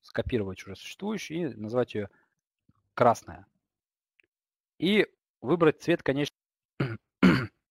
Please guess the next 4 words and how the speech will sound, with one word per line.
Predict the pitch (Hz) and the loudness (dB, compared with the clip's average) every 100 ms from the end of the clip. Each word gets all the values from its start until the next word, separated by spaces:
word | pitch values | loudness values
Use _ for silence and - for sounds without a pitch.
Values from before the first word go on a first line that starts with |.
| _ _ _ _ _ _ _ _ - _ - _ _ _ _ _ _ _ _ _ _ _ _ _ _ _ _ _ _ _ _ _ _ _ _ _ _ _ _ _ _ _ _ | _ _ _ _ _ _ _ _ -20 _ -20 _ _ _ _ _ _ _ _ _ _ _ _ _ _ _ _ _ _ _ _ _ _ _ _ _ _ _ _ _ _ _ _
Вот | 135 175 | 4 4
теперь | - 127 123 | 4 4 4
она | 113 | 4
красная. | 107 92 - 90 | -2 -4 -6 -12